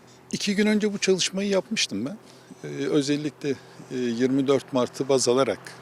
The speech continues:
değerlendirme yaptığımızda bu yılki, e, doluluk oranımız on nokta yirmi dokuzdu. Aktif kullanılabilir hacimden bahsediyoruz yalnız.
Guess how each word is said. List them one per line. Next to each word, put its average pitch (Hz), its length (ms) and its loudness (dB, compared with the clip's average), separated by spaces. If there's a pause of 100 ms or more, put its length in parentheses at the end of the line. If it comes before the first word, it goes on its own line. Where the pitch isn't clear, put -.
(760)
değerlendirme 127 600 4
yaptığımızda 113 840 -2 (640)
bu 190 60 2
yılki, 156 360 8
e, 123 500 2
doluluk 165 360 4
oranımız 147 640 2 (220)
on 190 200 2
nokta 170 300 2
yirmi 160 320 2
dokuzdu. 170 580 2
Aktif - 380 -2
kullanılabilir 160 640 0
hacimden 139 480 4
bahsediyoruz 90 640 -6
yalnız. 165 440 -6